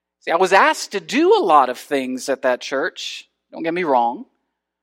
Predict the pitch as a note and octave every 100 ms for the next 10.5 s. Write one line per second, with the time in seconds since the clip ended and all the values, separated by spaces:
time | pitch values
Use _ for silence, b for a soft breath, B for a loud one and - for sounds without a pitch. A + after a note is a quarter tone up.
0 | _ _ _ D#3+ F3+ A#3 E4 F4 C4 C4
1 | C4 - A3+ A3 G#3 G3 G3 - - -
2 | F#3+ G3 G3 E3+ E3 D3+ - D3+ C#3+ _
3 | _ _ _ _ - G#3 G#3 A3 A3 G3+
4 | - - F3 E3 D3+ D3+ C3 A#2+ C3+ C3
5 | C3 F#3 G3 F#3+ F3 D#3 - - G3+ F3+
6 | - F3 D#3+ D#3+ C#3+ - D#3 C#3+ B2+ A#2+
7 | B2 C#3 C#3 G#2+ - _ _ _ _ _
8 | _ _ _ _ _ - C#3+ B3+ - -
9 | G3+ - C#3 B2+ C3 B2+ A#2+ - - E3+
10 | C#3 A#2+ A2+ - -